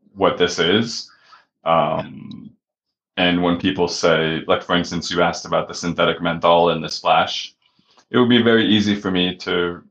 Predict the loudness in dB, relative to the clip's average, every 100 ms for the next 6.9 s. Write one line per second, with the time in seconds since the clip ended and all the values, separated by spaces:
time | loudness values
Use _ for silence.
0 | _ -6 0 0 0 -2 -2 -2 -4 -2
1 | 2 2 0 -10 -14 -16 -16 -6 0 0
2 | 0 0 0 2 2 2 0 -6 -18 _
3 | _ _ _ -4 -2 0 0 2 4 4
4 | 4 4 4 4 2 2 0 2 4 4
5 | 2 -4 -6 -10 -12 -10 -4 -2 -2 -6
6 | -4 -4 -4 -6 -8 -6 -6 -6